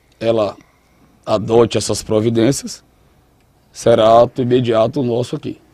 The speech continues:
Então, se há alguma irregularidade, nós vamos apurar e aqueles que cometeram serão devidamente punidos.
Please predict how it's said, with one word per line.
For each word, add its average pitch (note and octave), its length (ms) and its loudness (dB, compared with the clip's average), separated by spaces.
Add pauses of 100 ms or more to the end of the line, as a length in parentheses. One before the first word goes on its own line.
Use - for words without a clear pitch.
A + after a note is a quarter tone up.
(180)
Então, G2 220 -16
se A#2+ 200 0
há A#2+ 40 8
alguma A#2 280 4
irregularidade, A2 920 0 (1300)
nós G#2+ 200 -2
vamos G#2 220 -4
apurar A#2 480 2
e C#3 80 6
aqueles A2+ 460 -2
que A2 320 -4
cometeram A2+ 580 -4
serão B2+ 260 -4
devidamente A#2 540 -2
punidos. - 480 -14